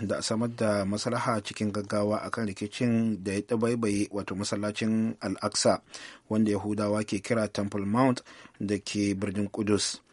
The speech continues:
Yana da matuƙar muhimmanci a samu mafita a kan wannan rikici daga nan zuwa ranar Juma'a da ke tafe, idan, wato,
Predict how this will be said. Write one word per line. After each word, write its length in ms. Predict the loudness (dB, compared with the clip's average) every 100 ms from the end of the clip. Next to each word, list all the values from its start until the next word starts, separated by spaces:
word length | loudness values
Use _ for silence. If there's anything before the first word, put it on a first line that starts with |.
| -20 -20 -10
Yana 260 | -2 2 2
da 120 | 2
matuƙar 340 | 0 0 -2 0
muhimmanci 560 | 0 0 0 0 -2 -4
a 60 | -2
samu 420 | -2 0 0 2
mafita 480 | 0 -2 -2 -2 -2
a 60 |
kan 240 | -2 0 2
wannan 260 | 2 0
rikici 580 | -2 -6 -8 -2 0 -2 -4 -18 -20 -6
daga 240 | 0 4 4
nan 260 | 4 2
zuwa 240 | 2 4 4
ranar 260 | 2 2 0
Juma'a 360 | 2 2 0
da 100 | -4
ke 120 | -6 -6
tafe, 300 | -6 -4 -4 -2
idan, 560 | -4 -2 0 2 0 -2
wato, 560 | -6 -4 -4 -4 -4